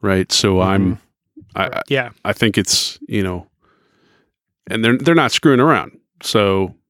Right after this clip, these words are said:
Speaker 1: they're not gonna put schlock up. It's gonna be an attempt to be good.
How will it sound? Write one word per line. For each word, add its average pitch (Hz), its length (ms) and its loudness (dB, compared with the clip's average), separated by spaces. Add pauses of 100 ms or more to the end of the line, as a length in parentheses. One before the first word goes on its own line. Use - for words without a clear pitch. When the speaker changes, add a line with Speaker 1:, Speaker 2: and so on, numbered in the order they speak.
Speaker 1:
they're 98 120 2
not 101 380 0
gonna 98 400 0 (320)
put - 180 0 (220)
schlock 107 680 -2
up. - 240 -6 (300)
It's 101 200 -2
gonna 101 220 0
be 98 140 -2
an 92 60 0
attempt - 580 -2 (240)
to - 100 -2
be 101 400 2 (300)
good. - 320 -4